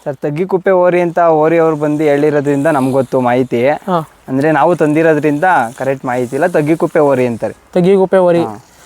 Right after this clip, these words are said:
Speaker 2: ಅಂದ್ರೆ ಇದು ಓರಿ ಇದು ಏನಕ್ಕೆ ಬರುತ್ತೆ? ಎತ್ತಕ್ಕೆ ಬರುತ್ತಾ, ಇಲ್ಲಾಂದ್ರೆ ಬೀಜಕ್ಕೆ, ಆ, ಓ-, ಎತ್ತಕ್ಕಾಗುತ್ತಾ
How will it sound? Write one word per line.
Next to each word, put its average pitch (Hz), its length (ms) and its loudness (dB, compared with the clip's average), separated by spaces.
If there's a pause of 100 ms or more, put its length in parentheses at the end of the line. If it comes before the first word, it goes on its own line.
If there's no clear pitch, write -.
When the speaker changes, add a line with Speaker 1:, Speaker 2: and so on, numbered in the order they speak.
(240)
Speaker 2:
ಅಂದ್ರೆ 233 360 4
ಇದು 254 160 2
ಓರಿ 247 500 2
ಇದು 247 100 -2
ಏನಕ್ಕೆ 262 240 0
ಬರುತ್ತೆ? 247 320 0
ಎತ್ತಕ್ಕೆ 220 300 -2
ಬರುತ್ತಾ, 233 480 2
ಇಲ್ಲಾಂದ್ರೆ 226 440 0
ಬೀಜಕ್ಕೆ, 202 540 -6
ಆ, - 460 -4
ಓ-, 202 300 4
ಎತ್ತಕ್ಕಾಗುತ್ತಾ 208 760 0